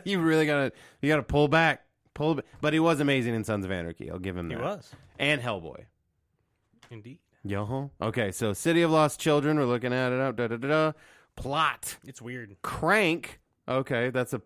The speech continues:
Speaker 1: that's a person.
Speaker 2: That's a
Speaker 1: A
Speaker 2: name.
Speaker 1: highly intelligent but malicious being created by a vanished scientist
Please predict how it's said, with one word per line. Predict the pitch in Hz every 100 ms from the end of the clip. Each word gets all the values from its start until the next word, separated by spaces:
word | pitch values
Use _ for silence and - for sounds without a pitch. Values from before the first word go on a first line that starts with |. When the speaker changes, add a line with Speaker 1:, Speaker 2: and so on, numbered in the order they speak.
| -
Speaker 1:
that's | 117 120
a |
person. | 117 117 113 139 156 -
Speaker 2:
That's | 113 -
a |
Speaker 1:
A | 147
Speaker 2:
name. | 117 127
Speaker 1:
highly | 156 160 208 208 190
intelligent | 165 165 170 160 160
but | 143
malicious | 139 139 165 175 180 165 -
being | 113 98 151 185 117 117 123
created | 143 139 156 160 135
by | 131
a | 120
vanished | 95 117 139 147 -
scientist | - 165 170 - 107 135